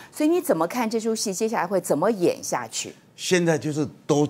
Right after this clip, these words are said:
Speaker 2: 针对的是赖清德啊！你讲学伦，你的子弟兵就有学伦问题；
Speaker 1: 当然是针对赖清德啊。
Speaker 2: 你讲黑金，哦，啊，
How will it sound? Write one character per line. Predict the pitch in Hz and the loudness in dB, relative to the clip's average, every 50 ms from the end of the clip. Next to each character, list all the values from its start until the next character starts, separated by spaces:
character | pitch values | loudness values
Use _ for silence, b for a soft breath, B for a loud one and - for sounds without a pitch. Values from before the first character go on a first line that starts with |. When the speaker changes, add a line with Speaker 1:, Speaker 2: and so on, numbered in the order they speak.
| 147 - | -2 0
Speaker 2:
针 | - 170 156 143 139 | 2 4 4 4 4
对 | 151 160 135 | 4 4 4
的 | 113 110 | 4 0
是 | 92 113 | -4 0
赖 | 123 120 117 | 2 2 2
清 | 113 87 113 113 | 2 2 -2 -2
德 | 104 98 90 85 | 0 -2 -2 -2
啊！ | 80 78 | -4 -2
你 | 113 135 143 | 0 0 4
讲 | 127 135 104 | 4 2 2
学 | 95 - 117 113 117 | 2 -4 0 0 2
伦， | 127 117 98 101 101 - | 2 2 0 -2 -2 -4
你 | 90 104 110 | -6 -6 -6
的 | 90 107 110 | -4 -4 -6
子 | - - - 104 107 | -6 -6 -8 -6 2
弟 | 101 143 139 | 2 2 4
兵 | 95 123 127 127 | 4 2 0 2
就 | 117 131 107 | 2 0 0
有 | 95 | 0
学 | - - 101 107 | -2 -2 -2 -2
伦 | 107 101 95 98 | -2 0 -2 -2
问 | 107 107 101 | -2 -2 -4
题； | 82 - | -2 -2
Speaker 1:
当 | 165 240 247 | 0 0 2
然 | 233 214 214 | 2 0 0
是 | 214 | 0
针 | 196 233 - | 2 4 6
对 | - - | 6 8
赖 | - - - | 8 6 6
清 | - - - | 4 4 4
德 | 147 | 4
啊。 | 151 | 6
Speaker 2:
你 | |
讲 | 147 139 | 6 6
黑 | 147 | 6
金， | 151 151 151 151 151 156 160 | 6 6 4 2 0 -2 0
哦， | 196 | 2
啊， | 117 113 110 98 101 117 135 135 | 4 4 6 6 6 6 6 6